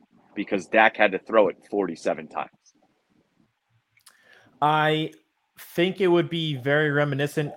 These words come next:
Speaker 2: of, remember, not the season opener this year, but the season opener last year. Remember how they kinda used Zeke as a blocker and
Speaker 1: Yep,
Speaker 2: kinda
Speaker 1: it was
Speaker 2: just
Speaker 1: aired
Speaker 2: passed
Speaker 1: it
Speaker 2: the
Speaker 1: out.
Speaker 2: entire way down the field?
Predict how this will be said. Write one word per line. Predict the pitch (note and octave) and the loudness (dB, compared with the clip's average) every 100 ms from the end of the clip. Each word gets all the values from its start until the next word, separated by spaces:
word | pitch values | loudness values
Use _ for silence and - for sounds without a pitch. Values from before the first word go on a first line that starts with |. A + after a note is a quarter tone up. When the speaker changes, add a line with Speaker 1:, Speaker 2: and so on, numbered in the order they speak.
| - | 2
Speaker 2:
of, | C3+ B2+ A#2+ | 4 4 -2
remember, | - F3 B3+ | -2 0 0
not | A3+ B3 | 2 2
the | D4 | 2
season | - B3+ A3 | -2 0 2
opener | G3+ F#3 D#3+ C#3 | 4 4 4 4
this | C3 B2+ | 2 0
year, | B2+ | -4
but | A#2 | -4
the | B2 | -8
season | - F3+ F3 | -4 -2 2
opener | D#3+ D3 C3 | 0 2 2
last | B2 B2+ A#2 | 4 4 2
year. | A2+ G#2+ | -4 -6
Remember | B2+ F3 F#3+ | -4 -2 0
how | F#3 | 2
they | E3+ | 0
kinda | D#3 E3 D3+ | 0 0 2
used | D3+ C3+ | 0 -2
Zeke | A#2+ D3 D3 | -2 -2 0
as | B2 | -2
a | A2 | -2
blocker | A2+ A#2 A#2+ C3+ B2+ A#2+ - - - - | 0 2 2 2 0 0 -6 -16 -16 -10
and | A#2 A#2+ A#2 | -4 -4 -2
Speaker 1:
Yep, | A#2+ B2 | 0 0
Speaker 2:
kinda | C3 | 2
Speaker 1:
it | G2+ | 0
was | G2+ | -2
Speaker 2:
just | G#2 | 0
Speaker 1:
aired | A#2+ A#2+ | 6 6
Speaker 2:
passed | A#2 | 8
Speaker 1:
it | G#2+ | 6
Speaker 2:
the | |
Speaker 1:
out. | E2+ | 6
Speaker 2:
entire | - A#2 | 4 2
way | A#2+ | 2
down | A#2 A2+ | 0 -4
the | A2+ - | -6 -6
field? | A#2+ A#2+ | -4 -4